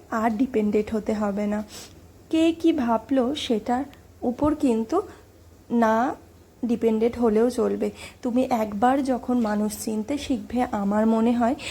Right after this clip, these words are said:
সেখান থেকেই নিজেকে বেরিয়ে আসা, নিঃশব্দভাবে কিন্তু বেরিয়ে আসাটা দরকার। কিছু না বলেই, কাউকে কিছু না বলেই, কোনো অ্যানসার না করেই আমার মনে হয় নিজেকে শক্ত করে নিজেই বেরিয়ে আসা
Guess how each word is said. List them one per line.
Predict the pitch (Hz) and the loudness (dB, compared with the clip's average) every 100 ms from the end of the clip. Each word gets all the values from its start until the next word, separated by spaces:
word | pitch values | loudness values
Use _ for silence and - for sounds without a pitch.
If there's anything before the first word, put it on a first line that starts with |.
| - | -12
সেখান | - 233 - 254 262 | -4 -4 -2 0 2
থেকেই | 285 - 247 269 | 2 0 0 4
নিজেকে | 233 214 220 233 254 277 - - - | 4 4 2 2 0 -2 -6 -16 -8
বেরিয়ে | 214 220 208 220 240 | 0 2 2 2 2
আসা, | 233 247 247 226 - - - - - - - - - - 254 | 2 0 -2 -2 -6 -16 -20 -20 -20 -20 -20 -20 -20 -6 4
নিঃশব্দভাবে | 285 320 - 254 202 202 262 277 285 311 | 6 6 4 2 2 2 2 2 0 0
কিন্তু | 302 247 302 | 0 0 0
বেরিয়ে | 233 208 208 214 | 2 2 2 0
আসাটা | 208 220 208 269 | -2 -4 0 2
দরকার। | 240 202 233 220 208 - - - - - - | 2 2 0 -4 -6 -10 -18 -20 -20 -6 0
কিছু | 339 403 | 4 4
না | 311 247 226 | 4 4 4
বলেই, | 240 262 254 247 262 262 | 4 4 4 2 0 -4
কাউকে | 277 277 285 320 | -4 -2 -2 -4
কিছু | 302 302 311 | -2 -2 0
না | 285 277 | 2 2
বলেই, | 269 277 254 247 | 4 4 4 0
কোনো | 247 247 226 233 | 0 0 0 -2
অ্যানসার | - 226 226 - 262 262 | 0 0 -2 -2 0 2
না | 262 262 | 2 0
করেই | 269 277 233 254 - - - | 2 0 2 -2 -6 -16 -6
আমার | 214 208 208 | -4 -2 0
মনে | 208 247 285 | 0 2 2
হয় | 240 220 - - - | 0 -2 -6 -12 -6
নিজেকে | 233 262 285 349 330 247 302 - - | 2 4 4 2 2 -2 -2 -10 -4
শক্ত | 247 214 - 254 | 0 0 -2 -6
করে | 254 320 427 | -4 -2 0
নিজেই | 233 208 262 285 | 0 2 4 4
বেরিয়ে | 220 202 208 | 4 2 -2
আসা | 208 - | -2 -2